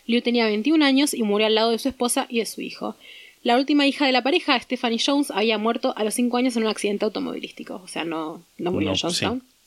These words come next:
Speaker 1: Más sí murió en otra cosa. Unas pequeñas últimas consideraciones y ya terminamos el capítulo. Primero que nada,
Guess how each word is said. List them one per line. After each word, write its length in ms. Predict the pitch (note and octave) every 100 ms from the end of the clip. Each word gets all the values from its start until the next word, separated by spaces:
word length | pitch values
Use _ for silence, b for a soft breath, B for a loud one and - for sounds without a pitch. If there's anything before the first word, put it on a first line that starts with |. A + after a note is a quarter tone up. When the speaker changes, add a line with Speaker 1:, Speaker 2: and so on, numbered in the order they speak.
| -
Speaker 1:
Más 220 | G#3+ G#3
sí 180 | - A3
murió 520 | A#3+ G#3+ G3+ G#3 C4 - -
en 180 | G#3+ G3+
otra 260 | - F3 - - - -
cosa. 360 | - - - b b _ _
Unas 260 | E4 E4+ -
pequeñas 480 | B3+ A#3 A#3+ A#3+ -
últimas 400 | G#3+ G#3 G#3+ -
consideraciones 680 | F#3+ F#3+ F#3+ F3+ A#3 B3+
y 60 | -
ya 240 | - G3+
terminamos 540 | - G3+ F#3+ F#3 F3+ F#3
el 60 |
capítulo. 480 | G#3 A3+ C#4 D#4+ E4+ - _ _ _ _ _ _ _ _ B B B B B _
Primero 220 | C#4 G4
que 60 | F#4
nada, 440 | C4+ C4+ D#4 D#4